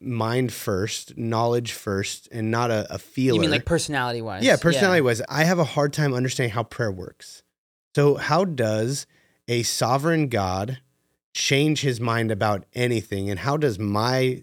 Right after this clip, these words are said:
Speaker 1: speaking to him take root?
Speaker 2: Mm-hmm.
Speaker 1: What I've recognized, and Tim Keller in his book on prayer speaks to this,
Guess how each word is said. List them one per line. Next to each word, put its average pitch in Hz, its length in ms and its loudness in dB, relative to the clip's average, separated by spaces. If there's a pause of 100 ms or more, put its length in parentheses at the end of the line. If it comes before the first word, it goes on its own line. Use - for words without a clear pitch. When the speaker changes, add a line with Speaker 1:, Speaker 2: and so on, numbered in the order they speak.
(100)
Speaker 1:
speaking 120 640 -6
to 98 120 -12
him 95 340 -6
take 107 240 -6
root? 127 260 0
Speaker 2:
Mm-hmm. 120 400 -10
Speaker 1:
What 131 140 2
I've 120 160 0
recognized, 113 920 -2
and 110 280 -4
Tim 165 220 2
Keller 127 320 0
in 113 40 -2
his 101 120 -4
book 113 240 -2
on 104 100 0
prayer 113 380 -2 (120)
speaks - 440 -2
to 113 80 -8
this, 101 280 -4